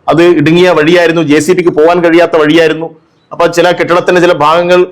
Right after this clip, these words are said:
ഏഹ്, ഏഹ്, പൊട്ടിച്ചിട്ട് വേണം, അത് പൊളിച്ചിട്ട് വേണം അങ്ങോട്ട് നീങ്ങാൻ. അപ്പൊ അങ്ങനെയൊക്കെ ആണ് ജെ സി ബി അവിടെ എത്തിയിട്ടുള്ളത്. അപ്പോ ആ ഒരു മരണത്തെ മുൻനിർത്തി, ഏഹ്, കേരളത്തിന്റെ ഈ ഭരണത്തെയും, ഏഹ്, കേരളത്തിലെ ആരോഗ്യ സംവിധാനത്തെയും എല്ലാം ദുർബലപ്പെടുത്തി കളയാം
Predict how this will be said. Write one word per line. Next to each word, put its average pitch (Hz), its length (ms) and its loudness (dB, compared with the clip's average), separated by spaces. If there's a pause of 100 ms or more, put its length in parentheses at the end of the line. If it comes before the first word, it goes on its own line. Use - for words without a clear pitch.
(260)
ഏഹ്, 160 400 2
ഏഹ്, 156 220 4
പൊട്ടിച്ചിട്ട് 165 480 -2
വേണം, 170 340 -2
അത് 165 100 2
പൊളിച്ചിട്ട് 165 380 -2
വേണം 180 220 -2
അങ്ങോട്ട് 160 320 -2
നീങ്ങാൻ. 160 320 0 (340)
അപ്പൊ - 140 -4
അങ്ങനെയൊക്കെ 240 540 0 (220)
ആണ് 220 140 0
ജെ 202 140 0
സി 220 140 -4
ബി 202 80 -2
അവിടെ 214 140 2
എത്തിയിട്ടുള്ളത്. 190 500 -2 (540)
അപ്പോ 127 160 -2
ആ 123 400 0
ഒരു 240 360 2
മരണത്തെ 170 680 -2
മുൻനിർത്തി, 202 720 0 (260)
ഏഹ്, 185 220 2 (100)
കേരളത്തിന്റെ 190 500 2
ഈ 190 200 2
ഭരണത്തെയും, 165 720 -2 (340)
ഏഹ്, 156 200 2
കേരളത്തിലെ 180 380 0
ആരോഗ്യ 180 280 0
സംവിധാനത്തെയും 180 640 0
എല്ലാം 175 420 0
ദുർബലപ്പെടുത്തി 196 600 0
കളയാം 180 400 0